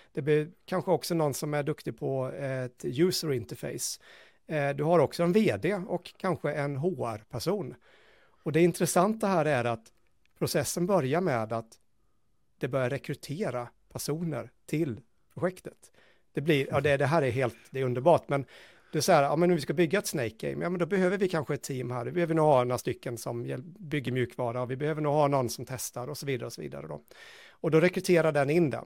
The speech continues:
Det är ju rätt trevligt att det är obegränsat med arbets-, eh, kraft och dessutom, eh, kostar inte det så mycket heller. <laughs> Och sen så bygger den projektet iterativt och där det händer över olika saker. Och det som är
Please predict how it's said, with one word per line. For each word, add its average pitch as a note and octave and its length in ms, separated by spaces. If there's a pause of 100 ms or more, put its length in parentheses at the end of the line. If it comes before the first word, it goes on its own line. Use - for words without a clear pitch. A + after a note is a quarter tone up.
(220)
Det C3 140
är D3+ 40
ju F3 120 (220)
rätt E3+ 240
trevligt D3+ 440
att C3 120
det C#3 100
är C3+ 80
obegränsat C3 760
med B2+ 180
arbets-, C3 920
eh, A#2+ 280
kraft - 360
och - 220
dessutom, B2 600
eh, A#2+ 160 (680)
kostar C3+ 380
inte A2+ 200
det A#2+ 100
så - 100
mycket A2+ 240
heller. A2+ 260 (380)
<laughs> B2+ 100 (760)
Och G3+ 140
sen F#3 180
så F#3 100
bygger F3+ 260
den G3+ 100
projektet - 420 (420)
iterativt F#3 880 (160)
och E3+ 260
där D3+ 160
det D3 80
händer C#3+ 420
över B2 540
olika B2+ 320
saker. - 420 (680)
Och D#3+ 120
det E3+ 140
som E3 220
är D3+ 240